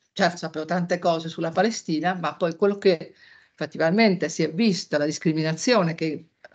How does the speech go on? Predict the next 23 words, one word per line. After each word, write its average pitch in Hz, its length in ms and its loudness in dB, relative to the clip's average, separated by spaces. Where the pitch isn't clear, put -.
mm, 151 360 -8
eh, 139 1000 -4
diciamo, 180 400 0
si 175 120 2
declina 185 440 4
su 180 160 -4
tutti 220 260 -2
gli 165 80 2
aspetti 175 380 0
della 156 240 2
vita, 175 520 -2
eh, 151 840 2
mi 143 100 -6
ha 143 60 -2
lasciato 143 1080 -4
senza 170 300 2
parole 202 560 4
e 175 160 2
mi 175 200 4
ha 180 140 6
impegnato 170 600 0
in 165 120 -2
questa, 156 600 -2